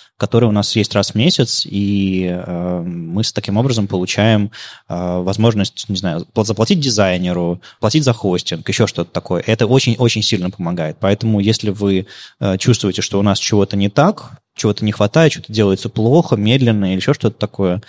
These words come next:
донатьте нам на Патреоне, а, и добавляйте комментарий, типа вот:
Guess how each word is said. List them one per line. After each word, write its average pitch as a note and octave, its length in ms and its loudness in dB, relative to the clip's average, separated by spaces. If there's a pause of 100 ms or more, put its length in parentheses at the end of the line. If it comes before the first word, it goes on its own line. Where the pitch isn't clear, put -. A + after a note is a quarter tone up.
(300)
донатьте A#2+ 600 2
нам B2 160 4
на A#2 60 4
Патреоне, C#3+ 640 4
а, G2 520 2
и A#2+ 260 4
добавляйте A2+ 460 0
комментарий, G#2+ 480 2
типа F#2 220 -4
вот: F2 200 -2